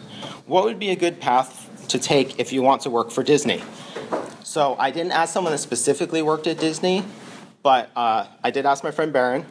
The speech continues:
who I thought had won an Oscar, but I can't find evidence of that. Uh, but he has worked on Ice Age, Horton Hears a Who, uh,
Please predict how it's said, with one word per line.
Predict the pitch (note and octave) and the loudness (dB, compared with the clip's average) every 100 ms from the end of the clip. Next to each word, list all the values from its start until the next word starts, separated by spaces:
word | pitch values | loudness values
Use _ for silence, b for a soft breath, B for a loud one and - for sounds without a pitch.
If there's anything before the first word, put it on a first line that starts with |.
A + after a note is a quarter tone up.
| - | -6
who | F3+ | 2
I | C#3+ | 2
thought | D#3+ G#3 G3+ E3 | 2 0 -2 -2
had | D#3 | 0
won | D#3 D#3 D#3 | 0 0 0
an | C3 | 0
Oscar, | A#2 B2 - F3+ | 2 0 0 0
but | B2+ | 2
I | A#2 A2 | 2 2
can't | - A2+ | -2 -4
find | - A#2+ A2 | 0 2 2
evidence | G#2+ A#2+ C3 D3 | 2 0 0 0
of | C#3+ | 2
that. | E3 E3+ - B B B - | 2 2 -8 B B B 2
Uh, | B2+ | 4
but | A2+ B2 | 4 -2
he | B2+ D3 | -2 0
has | D#3 D3 B2 | 2 0 2
worked | C3 C3 | -2 0
on | - A#2 A2+ A2+ | 0 0 0 0
Ice | C3 C#3+ - | -2 0 0
Age, | C3 C3 B2+ B2+ - | 0 0 -2 -4 2
Horton | C3+ A#2+ | 2 4
Hears | C#3 B2+ | 2 0
a | A#2 | 0
Who, | C3+ C3 C3 - B B B B - | 0 2 0 -4 B B B B -2
uh, | A2 G#2 G2 | 2 2 0